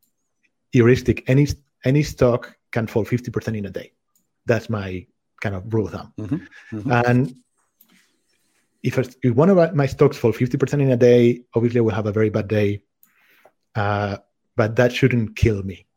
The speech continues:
Speaker 1: Obviously it hurts. It shouldn't kill me. Now, when that number gets too big, it needs to be brought down because any stock tomorrow can fall fifty percent.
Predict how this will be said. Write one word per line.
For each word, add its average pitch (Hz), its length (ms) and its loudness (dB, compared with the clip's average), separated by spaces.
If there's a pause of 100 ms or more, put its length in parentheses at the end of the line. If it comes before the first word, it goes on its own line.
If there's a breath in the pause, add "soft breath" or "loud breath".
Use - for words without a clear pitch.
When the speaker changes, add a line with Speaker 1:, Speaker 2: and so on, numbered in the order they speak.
(540)
Speaker 1:
Obviously 120 260 0
it 107 60 2
hurts. 110 280 -4
It - 440 -20
shouldn't 101 200 -6
kill - 120 -8
me. 98 160 -16 (380 loud breath)
Now, 123 160 -4 (800)
when 113 200 2
that 147 440 2 (760)
number 127 360 4
gets 113 200 0
too - 180 -4
big, - 260 -12 (2000)
it 117 100 0
needs 117 140 0
to 107 120 -2
be 98 280 0 (280)
brought 101 200 0
down 90 260 -6 (140)
because 107 340 0 (280)
any 220 140 6
stock - 280 2
tomorrow 110 440 0
can 101 160 -4
fall 92 120 -12
fifty - 240 -14
percent. - 280 -16